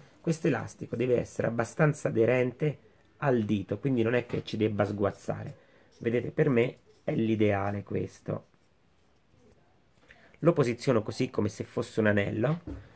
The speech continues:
e il gioco è fatto, perché a questo punto ci metto il restante mazzo. Questo è un gioco che va eseguito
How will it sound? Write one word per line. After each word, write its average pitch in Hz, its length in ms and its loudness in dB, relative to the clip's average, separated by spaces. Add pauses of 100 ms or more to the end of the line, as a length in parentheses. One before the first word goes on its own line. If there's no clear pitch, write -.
e 165 80 4
il 147 120 4
gioco 139 240 2
è - 20 -4
fatto, - 560 -6 (320)
perché - 240 -2
a 113 80 0
questo - 320 -4
punto 113 500 -4 (340)
ci 107 280 -8 (260)
metto 113 600 -4 (320)
il 139 200 2
restante 110 540 -4
mazzo. 117 680 -4 (640)
Questo 151 260 -2
è - 20 0
un 113 80 2
gioco 113 220 -2
che 113 140 -6
va 110 120 -2
eseguito 110 720 -4